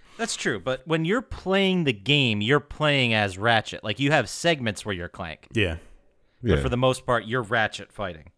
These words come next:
Speaker 2: Yeah, I mean, you're both of them 'cause he's, like, Clank is what made, lets you double jump and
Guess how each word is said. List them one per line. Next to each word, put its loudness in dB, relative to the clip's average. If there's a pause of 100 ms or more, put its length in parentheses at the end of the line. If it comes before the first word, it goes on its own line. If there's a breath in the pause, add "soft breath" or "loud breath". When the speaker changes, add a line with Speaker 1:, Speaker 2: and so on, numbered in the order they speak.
Speaker 2:
Yeah, -4
I -4
mean, -2
you're -2 (260)
both 2
of -10
them -6
'cause -6
he's, -6
like, -2 (1040)
Clank 2
is -2
what -2
made, -2
lets -4
you -4
double -2
jump -6
and -10